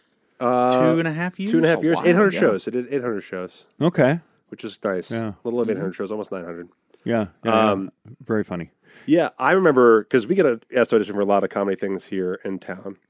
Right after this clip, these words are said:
Speaker 1: Uh, by a lot, we mean, like, three times a year.
Speaker 2: Three times a year when,
Speaker 1: Uh,
Speaker 2: when comedy
Speaker 1: we get
Speaker 2: things
Speaker 1: asked.
Speaker 2: happen. Mm-hmm.
Speaker 1: <laughs> 'Cause when something doesn't involve, when something involves keeping your shirt on an audition notice in Vegas, it's very rare. And we get to go in for those things.
Speaker 2: <laughs> Okay.
Speaker 1: And,
Speaker 2: Yeah.
Speaker 1: uh,
Speaker 2: Those are the three.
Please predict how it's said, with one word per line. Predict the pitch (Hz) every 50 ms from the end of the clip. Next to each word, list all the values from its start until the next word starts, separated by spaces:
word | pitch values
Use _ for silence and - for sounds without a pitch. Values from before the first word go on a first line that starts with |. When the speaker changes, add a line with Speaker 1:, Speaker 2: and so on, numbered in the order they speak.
| _ _ _ _ _ _ -
Speaker 1:
Uh, | 120 113
by | 104 127 123
a | 117 113
lot, | 120 113 107
we | 104 104
mean, | 101 104 98 95
like, | 95 90 - - _ _ _ _ _
three | - 120 120 117 107
times | - 120 110 104 92
a | 90
year. | 87 95 95 92
Speaker 2:
Three | 147 147
times | 156 156 151 139 131
a |
year | 123 110 107
when, | 139 131
Speaker 1:
Uh, | 127 127 120 113 110 107 104 104
Speaker 2:
when | 107
comedy | 135 131 110
Speaker 1:
we | 107
get | 107 104
Speaker 2:
things | 101 107 -
Speaker 1:
asked. | 113
Speaker 2:
happen. | 101 123 110 117 139
Mm-hmm. | 139 110 143 147 143
Speaker 1:
<laughs> | -
'Cause | 113 107 107 107
when | 135 127
something | - 147 131 139 135 123
doesn't | 127 120 131 127
involve, | 113 - - 147 117
when | - - - - 147
something | 131 196 208 226 208
involves | 175 139 160 165 160 135 - - -
keeping | 175 170 147 139
your | 127 -
shirt | - 143 135 120
on | 113 113 123 131 131 123
an | 120 110
audition | 107 107 104 117 110 - 117 107
notice | 107 104 104 - -
in | 123 110 98
Vegas, | 104 104 101 98 95 -
it's | 101 95
very | - 160 156 135 117
rare. | 107 110 107 98 90 - - - - 104
And | 107 120 117 139
we | 156
get | 151 156 -
to | 135
go | 165 185
in | 185 -
for | 123 117
those | 107 104 110 -
things. | 107 101 92 92
Speaker 2:
<laughs> |
Okay. | - - - 113
Speaker 1:
And, | 113 285 285 240 - - - 135 127 127 - 123 120
Speaker 2:
Yeah. | 123 120 120 117 113
Speaker 1:
uh, | 110
Speaker 2:
Those | 110 127 147
are | 147
the | 165 165
three. | - 208 196 143 -